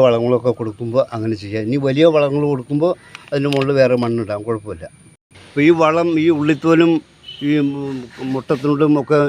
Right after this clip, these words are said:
വളരെ എഫക്റ്റീവായ വളമാണ് ജൈവ കൃഷിക്ക്, ഒഴിച്ചുകൂടാൻ പറ്റാത്തൊരു വളമാണ്.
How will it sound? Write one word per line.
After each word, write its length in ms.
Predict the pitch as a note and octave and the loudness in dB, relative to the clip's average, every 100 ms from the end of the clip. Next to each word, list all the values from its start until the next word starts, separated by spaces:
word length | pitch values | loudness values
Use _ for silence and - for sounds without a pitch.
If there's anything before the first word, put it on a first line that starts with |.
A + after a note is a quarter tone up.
| - - _ A#2+ | -2 -14 _ -2
വളരെ 300 | C3 D3 D#3+ C3 | 0 2 2 0
എഫക്റ്റീവായ 720 | C3+ - E3+ D#3 D#3+ D3+ D3 C#3 | -2 -6 -2 0 2 2 2 2
വളമാണ് 400 | B2+ C#3+ C3 B2+ A#2 | 2 2 2 2 0
ജൈവ 300 | A#2 A#2+ A#2+ | -2 -4 -6
കൃഷിക്ക്, 340 | A2 A2+ C3+ A#2+ | -10 -12 -6 -4
ഒഴിച്ചുകൂടാൻ 580 | A#2 - C#3+ C3+ C#3 B2+ | -4 -6 -6 0 0 0
പറ്റാത്തൊരു 520 | B2+ - D3 C#3+ C#3 C3 | -2 0 0 0 0 0
വളമാണ്. 440 | A#2 A#2+ A#2 B2+ | 0 -2 -2 -4